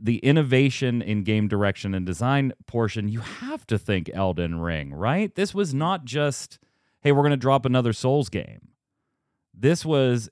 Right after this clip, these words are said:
a com-, a complete, like, m-, reorganization and reimagining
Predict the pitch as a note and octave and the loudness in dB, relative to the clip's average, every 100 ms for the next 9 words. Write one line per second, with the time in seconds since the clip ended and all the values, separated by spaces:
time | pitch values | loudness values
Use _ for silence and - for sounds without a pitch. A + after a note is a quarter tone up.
0 | - B2 - B2 B2 - _ A#2 B2+ - | -4 -4 -2 -2 -4 -4 _ -4 -2 -2
1 | A#2+ - E3 F#3+ G#3 - C3 A2+ G#2 - | -6 -8 -8 -4 -4 -2 0 2 0 -4
2 | _ _ - A#2+ B2+ - _ _ _ _ | _ _ -6 -4 -4 -8 _ _ _ _
3 | - B2 C#3 G3 A3 G3+ E3 D#3 B2 C#3 | -16 -6 2 4 6 6 4 0 2 2
4 | B2+ B2 A2 G#2+ D3 D3 A2 C#3+ D#3 A2+ | 2 0 2 2 4 4 4 4 2 0
5 | G#2+ F2 D#2+ | -2 -2 -4